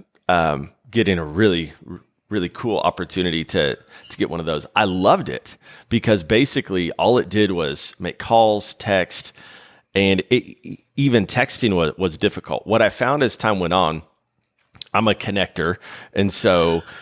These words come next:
it was, it, it was really difficult to keep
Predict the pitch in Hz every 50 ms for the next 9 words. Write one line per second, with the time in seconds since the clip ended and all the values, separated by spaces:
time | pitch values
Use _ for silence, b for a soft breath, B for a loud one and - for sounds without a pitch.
0 | B B B - 113 113 107 101 87 - - 120 127 - - 123 117 92 85 101
1 | 104 131 147 147 113 87 120 113 - - 107 - 104 87 - - - - - -
2 | - 113 104 -